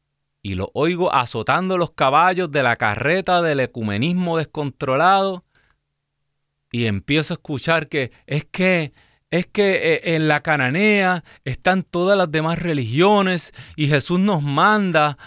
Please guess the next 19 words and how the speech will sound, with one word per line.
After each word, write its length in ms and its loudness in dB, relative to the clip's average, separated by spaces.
a 60 2
aceptar 420 -2
todas 300 2
las 100 2
otras 300 -2
religiones. 920 2
¿Y 160 -2
qué 200 2
tengo 400 2
yo? 420 2
Eh, 80 -4
eh, 440 0
eh, 100 -4
¿qué 140 0
cosas 340 0
buenas 320 -2
tienen 260 -4
que 80 -4
aportar 560 0